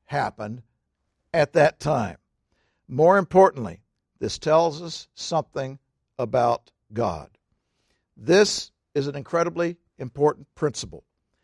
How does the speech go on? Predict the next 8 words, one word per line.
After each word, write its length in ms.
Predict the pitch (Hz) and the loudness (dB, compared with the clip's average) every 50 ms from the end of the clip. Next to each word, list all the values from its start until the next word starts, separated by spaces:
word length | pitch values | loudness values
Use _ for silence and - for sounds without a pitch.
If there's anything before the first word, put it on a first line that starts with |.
| _ _ _ _ _ _ | _ _ _ _ _ _
This 240 | 135 160 180 180 - | -2 -2 -2 -2 0
verse, 540 | 170 214 233 214 143 - - - - - | 2 4 4 4 4 0 -2 -12 -14 -14
verse 320 | - 98 107 131 135 - 185 | -8 -2 0 0 0 0 0
eleven, 420 | 170 165 175 180 156 120 - - _ _ _ _ _ _ _ _ _ _ _ _ _ _ _ _ _ _ _ _ _ _ _ _ _ _ _ _ _ | 2 6 6 6 6 4 0 -12 _ _ _ _ _ _ _ _ _ _ _ _ _ _ _ _ _ _ _ _ _ _ _ _ _ _ _ _ _
is 180 | - 127 107 135 | -6 -6 -4 -2
about 380 | 120 107 151 160 175 170 _ | 0 2 2 2 2 0 _
the 100 | - 147 | -4 -4
way 500 | 143 156 160 160 135 127 120 123 135 135 | -2 -2 0 0 0 0 0 -2 -4 -8